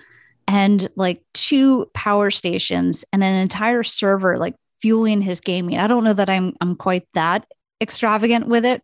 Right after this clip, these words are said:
but, um, I knew that if it could handle what he was doing, then it would be just fine for my needs.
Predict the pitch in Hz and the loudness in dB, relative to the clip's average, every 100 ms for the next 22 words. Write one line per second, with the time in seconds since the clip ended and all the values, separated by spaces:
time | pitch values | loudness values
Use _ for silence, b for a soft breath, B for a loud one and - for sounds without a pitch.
0 | _ 190 190 - 185 185 185 - 190 208 | _ -2 -2 -4 -4 -2 -4 -2 2 2
1 | 208 196 175 - 180 185 190 185 190 175 | 4 2 0 -6 -6 -2 0 0 -2 -2
2 | 180 190 - 220 220 180 - 170 165 170 | -2 -2 0 2 2 2 -2 -4 -6 -6
3 | 165 - 170 170 170 - - 147 - - | -8 -6 -2 -2 -2 -4 -4 -4 -4 -8
4 | 170 - | -10 -12